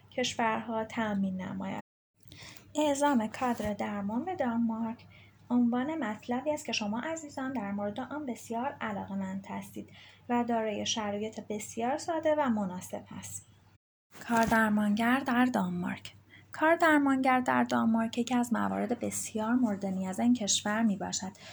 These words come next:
که متخصصین و فعالان بسیار کمی در این رشته‌ها دارند.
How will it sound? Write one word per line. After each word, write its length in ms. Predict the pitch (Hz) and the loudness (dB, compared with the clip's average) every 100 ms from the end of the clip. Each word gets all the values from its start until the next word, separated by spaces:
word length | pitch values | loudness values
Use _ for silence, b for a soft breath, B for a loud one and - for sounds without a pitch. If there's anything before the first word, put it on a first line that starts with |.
| B B | B B
که 80 | - | 4
متخصصین 880 | 240 247 247 247 226 - 208 208 190 | 4 4 0 0 -2 -2 -6 -4 -2
و 100 | 208 | -4
فعالان 840 | 214 226 - - 220 220 220 196 190 | -4 -4 -4 -2 0 0 0 0 0
بسیار 460 | 208 - - 202 | -2 -2 -2 -2
کمی 380 | 202 226 240 320 | -2 -2 0 2
در 180 | 330 294 | 2 2
این 160 | 285 294 | 0 0
رشته‌ها 480 | 277 - 254 247 226 | -2 -2 0 0 0
دارند. 540 | 202 180 - - - | 0 -2 -4 -6 -10